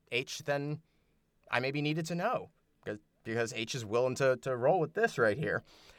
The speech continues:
And they're, uh, they're making out, and then he looks in the mirror, or H looks in the mirror and sees, uh, the, in the reflection, the, the old, the old hag, and, uh, some stabbing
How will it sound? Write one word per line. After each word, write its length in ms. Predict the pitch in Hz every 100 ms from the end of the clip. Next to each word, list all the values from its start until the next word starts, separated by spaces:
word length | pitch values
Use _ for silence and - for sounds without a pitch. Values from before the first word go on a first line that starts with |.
| - - - -
And 340 | 120 120 120
they're, 240 | 143 143
uh, 320 | 139 135 131 131
they're 140 | 165
making 320 | 170 156 143
out, 340 | 165 170 139 - _ -
and 340 | 123 123 123
then 180 | 127 127
he 100 | 131
looks 240 | 135 - 139
in 80 |
the 80 | 127
mirror, 680 | 120 117 117 117 120 120 110 -
or 60 | 110 - 139
H 200 | 127 -
looks 140 | 127
in 80 | 117
the 60 |
mirror 180 | 107 104
and 100 | 110
sees, 440 | - 110 107 101 - _ -
uh, 200 | 95 87
the, 120 | 107
in 100 | 123
the 60 | 113
reflection, 600 | 110 120 107 - 107 101
the, 220 | 98 101 _
the 120 | 117
old, 240 | 104 101 95 78 - - _ - 120
the 120 | 120
old 140 | 101
hag, 360 | - 92 85 80 _ _ - _ -
and, 760 | 101 98 92 92 90 92 87
uh, 440 | 95 95 95 95 92 - _ _ _ _ _ -
some 340 | - 107 104
stabbing 720 | - - 110 110 104 101 98